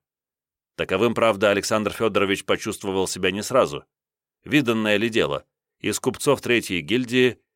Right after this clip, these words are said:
и сразу на самые верха. Но пришлось привыкать, по-иному нельзя, сожрут. Как сожрал бы астраханский вице-губернатор Каховский,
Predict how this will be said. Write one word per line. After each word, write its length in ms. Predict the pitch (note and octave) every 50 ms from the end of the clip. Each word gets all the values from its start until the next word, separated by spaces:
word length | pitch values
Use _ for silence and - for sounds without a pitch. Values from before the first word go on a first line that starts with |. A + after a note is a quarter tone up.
| _ _ _ _ _
и 180 | - - F#2 F#2 F2
сразу 420 | - - G2+ C3 D3 C#3 A#2+ C3
на 160 | A#2 A#2+ B2
самые 460 | A2+ - - A2 G2+ G2 G2 F#2+ F#2 F2
верха. 480 | F2+ F#2+ G2 - - - C2+ B1+ - _ _ _ _ _ _ _ _ _ _ _
Но 180 | - - C3+ E3+
пришлось 480 | - F3+ F#3+ F3 - - A2 C3 C3 -
привыкать, 640 | - C#3+ C#3 C#3+ C3+ - - C#2+ D2+ - - - _ _ _ _ _ _ -
по-иному 420 | E2 D#2+ F2 F2+ G#2+ A2 A2+ A2+
нельзя, 540 | A2 A2 A2 G#2 G2 G#2+ C3 B2+ G2 - - _ _ _ _
сожрут. 680 | - - - G#2 F#2+ G2 B2 C#3+ D3 G#2 - - - _ _ _ _ _ _ _ _ _ _ _ _ _ _ _
Как 240 | - F#2+ G2+ F#2
сожрал 420 | - A#2 A2+ G2 A2+ A#2 A#2+ A#2 A2
бы 120 | G2 G#2+
астраханский 640 | G2+ - - G#2+ G#2 - A2 G#2+ G#2+ F#2+ - - G#2
вице-губернатор 800 | F#2 G2+ F#2+ - - E2 G2 F#2 F#2+ F2 E2+ G2+ G#2+ G2 - - F#2
Каховский, 800 | - - A2 - - D3+ B2+ - - - - F2 D#2+ D2 -